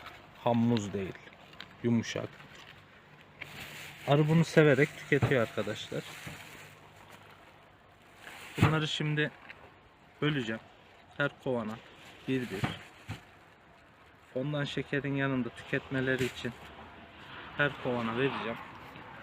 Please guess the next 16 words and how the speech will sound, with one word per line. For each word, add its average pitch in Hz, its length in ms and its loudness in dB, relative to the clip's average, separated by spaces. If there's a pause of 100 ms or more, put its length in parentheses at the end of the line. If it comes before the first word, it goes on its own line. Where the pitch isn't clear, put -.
(1900)
Bazı 165 300 10
arkadaşlar 170 840 8 (180)
<clears throat> 240 100 12 (2500)
arılara 170 520 6
ekstra 170 520 0
bir 156 40 0
şeyler 160 480 4
vermek 113 320 4
istiyor. - 400 -2
Yani, 123 420 2
e, 113 240 -6 (760)
kendileri 131 600 -2
işte 123 340 -6
yaptıkları 131 640 -4
şerbetin 123 720 -4
içine, 110 440 -6